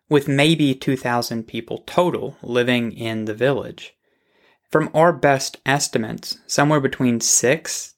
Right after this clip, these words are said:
to maybe two dozen children were actually killed in this massacre of the innocents. Any loss of life, especially the loss of a child so young, is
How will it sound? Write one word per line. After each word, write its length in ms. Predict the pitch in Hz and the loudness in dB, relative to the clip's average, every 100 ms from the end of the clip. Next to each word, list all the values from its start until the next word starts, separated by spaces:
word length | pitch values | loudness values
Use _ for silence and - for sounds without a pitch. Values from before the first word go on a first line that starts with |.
| - | -10
to 100 | 127 | -6
maybe 360 | 117 120 120 | 0 0 0
two 400 | 113 - - 127 | -2 -4 -2 -2
dozen 500 | 135 113 117 123 120 | 0 2 2 2 -2
children 600 | 113 - 113 135 180 196 - _ | -2 -2 0 2 0 -2 -10 _
were 160 | - 123 | -2 0
actually 460 | 120 127 - 131 117 | 0 -2 -2 -2 -2
killed 500 | - 208 156 123 131 | 0 2 4 2 -2
in 160 | 117 | -2
this 240 | 117 120 - | -2 -4 -6
massacre 760 | 107 113 - 113 - 110 104 - | -4 -4 -4 -6 -4 -6 -6 -6
of 180 | 117 | -6
the 180 | 110 101 | -6 -8
innocents. 680 | 127 104 - - - - - _ _ _ _ _ _ _ _ - | -8 -8 -8 -10 -14 -14 -16 _ _ _ _ _ _ _ _ 2
Any 240 | 190 202 | 4 4
loss 380 | 151 139 127 - | 4 4 2 0
of 120 | 117 | -2
life, 360 | 110 107 101 - | -2 -4 -4 -4
especially 680 | 127 - - 156 - 160 | -2 -2 0 0 2 2
the 140 | 139 127 | 2 2
loss 340 | 123 123 123 | 2 0 0
of 120 | 113 | -4
a 60 | 113 | -4
child 580 | - - 123 127 123 120 | -4 0 2 2 0 -4
so 220 | - 110 | -8 -6
young, 500 | 110 123 123 123 110 - | -2 0 0 0 -4 -4
is 320 | 113 110 | -4 -4